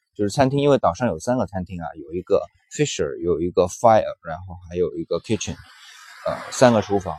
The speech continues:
那么它是在 Kitchen 这边举办的，然而呢，呃，理想想去尝试一下 Fire 这边的那些牛排嘛，所以还是没去。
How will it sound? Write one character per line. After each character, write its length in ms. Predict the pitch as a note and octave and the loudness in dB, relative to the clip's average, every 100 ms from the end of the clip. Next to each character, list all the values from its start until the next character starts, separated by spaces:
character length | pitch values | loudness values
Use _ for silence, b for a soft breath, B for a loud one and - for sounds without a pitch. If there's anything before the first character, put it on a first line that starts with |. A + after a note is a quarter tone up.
| - | -6
那 100 | A2 | -4
么 100 | G#2+ | 0
它 160 | C3+ | 2
是 140 | B2+ B2 | 0 4
在 340 | A#2+ G#2+ F#2 | 6 6 4
Kitchen 380 | F2+ D3 A#2+ F#2+ | 0 -2 -2 -4
这 80 | F#2+ | -4
边 320 | F#2 F#2 G#2 - _ _ _ _ _ _ _ _ _ _ _ _ _ - | -4 -6 -8 -16 _ _ _ _ _ _ _ _ _ _ _ _ _ -12
举 140 | - | 2
办 240 | A#2+ A#2 D#2+ | 6 6 2
的， 140 | - _ | -10 _
然 180 | - G#2 | -2 0
而 220 | A2 G2+ | 2 0
呢， 100 | G#2 | -2
呃， 840 | F#2+ F2+ D#2 A#1+ _ - - - E2 | -4 -6 -10 -16 _ -20 -18 -10 0
理 100 | G#2+ | 0
想 200 | G#2 F#2+ | 2 0
想 140 | E2+ | -2
去 120 | E2+ F#2+ | -4 -6
尝 240 | - F2+ | -4 -4
试 100 | G#2 | -2
一 20 | |
下 140 | G2 F2+ | -2 -2
Fire 420 | - A#2 F#2 E2+ | 0 2 2 0
这 140 | G2 | -4
边 260 | E2+ F#2 F2+ | -4 -4 -4
的 200 | D#2+ - | -6 -6
那 120 | F#2 | -10
些 420 | E2 F#2+ F#2 F2+ F2 _ | -8 -6 -4 -6 -8 _
牛 140 | - A2 | -4 -4
排 100 | - F2 | -2 -2
嘛， 140 | G2+ - _ _ _ _ | -2 -2 _ _ _ _
所 180 | - G2+ | -2 0
以 380 | F#2 E2+ E2+ D#2 - | 2 2 0 -4 -8
还 220 | - G2 | -2 0
是 140 | A#2 | 2
没 140 | G#2 G#2+ | 2 2
去。 220 | - | 4